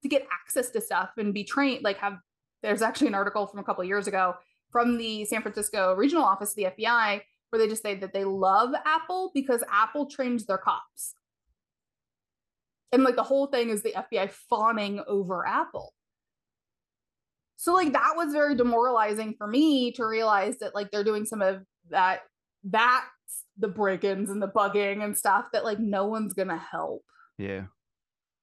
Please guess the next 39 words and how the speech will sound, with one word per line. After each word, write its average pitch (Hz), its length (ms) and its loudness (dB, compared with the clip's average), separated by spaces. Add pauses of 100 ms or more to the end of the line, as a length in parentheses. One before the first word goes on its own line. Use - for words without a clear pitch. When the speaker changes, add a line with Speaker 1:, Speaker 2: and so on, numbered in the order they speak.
(300)
Speaker 2:
That's 170 220 -2
so 165 180 -2
fucking 131 380 -8
scary. 98 760 -8 (1160)
Speaker 1:
It, 254 220 -4
Speaker 2:
I - 140 2
Speaker 1:
so 302 140 4
I 262 160 4
moved 285 260 4
to 277 40 -6
New 254 80 -2
York 208 380 0 (320)
away 214 180 2
from 220 160 -4
California 196 520 -2
as 196 140 -4
soon 196 120 -8
as 190 100 -6
I 185 80 0
graduated 185 400 -2
law 208 140 2
school. 233 180 -4
I 185 60 2
wanna 196 120 0
be 202 120 -4
really 190 160 -2
far 190 180 0
away 294 220 2
because 247 300 -2
they 214 120 -2
basically 233 480 -2
own 226 300 0
Silicon 208 320 -2
Valley. 185 340 0
They 190 140 -2
own 214 140 -2
that 226 100 -2
whole 214 180 -4 (100)
county. 180 520 -8